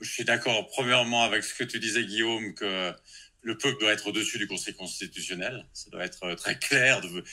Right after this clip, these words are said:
tellement clair que ça serait très, très difficile au Conseil constitutionnel de l'interpréter autrement. Et, et le deuxième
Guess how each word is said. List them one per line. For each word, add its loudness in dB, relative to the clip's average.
tellement 4
clair 8
que 2
ça 0
serait 2
très, 10
très 10
difficile 4
au 2
Conseil 2
constitutionnel 4
de 4
l'interpréter 4
autrement. -2
Et, 6
et 2
le 2
deuxième 4